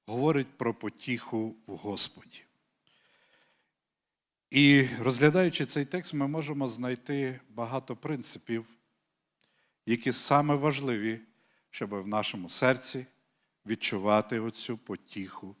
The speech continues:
від Господа. Ми живемо в час війни і російської агресії проти нас. З одної сторони, ми вже звикли,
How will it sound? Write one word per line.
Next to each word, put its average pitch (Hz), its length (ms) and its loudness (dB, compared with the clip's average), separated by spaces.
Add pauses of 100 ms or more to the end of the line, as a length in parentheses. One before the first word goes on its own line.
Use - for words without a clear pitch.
(280)
від 92 300 -12
Господа. - 540 -12 (840)
Ми 175 60 0
живемо 147 540 6
в 120 60 -2 (800)
час - 440 0 (200)
війни 113 720 0 (200)
і 101 260 -8 (180)
російської 101 460 -8
агресії 123 440 -6
проти 113 300 -12
нас. 107 380 -8 (1800)
З 131 100 0
одної 170 260 4
сторони, 143 440 2
ми 135 160 0
вже 110 180 -2
звикли, 117 640 -4